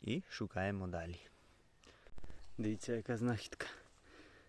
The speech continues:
Білий гриб росте прямо з пня. Ось який здоровий. Вимахав. І прямо ось так в трухлявому пні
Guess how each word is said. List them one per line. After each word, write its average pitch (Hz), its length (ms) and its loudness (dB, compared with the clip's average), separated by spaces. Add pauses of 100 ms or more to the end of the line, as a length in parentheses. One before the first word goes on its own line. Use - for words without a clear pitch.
(180)
Білий 110 380 4
гриб 113 300 4
росте 113 380 2
прямо 110 440 4
з - 80 -4
пня. - 360 0 (280)
Ось 110 240 0
який 101 240 -2
здоровий. 104 600 4 (680)
Вимахав. 104 800 4 (180)
І 117 140 -2
прямо 104 540 -2
ось 104 240 0
так - 320 0 (760)
в - 160 -12
трухлявому 107 800 4
пні 123 420 4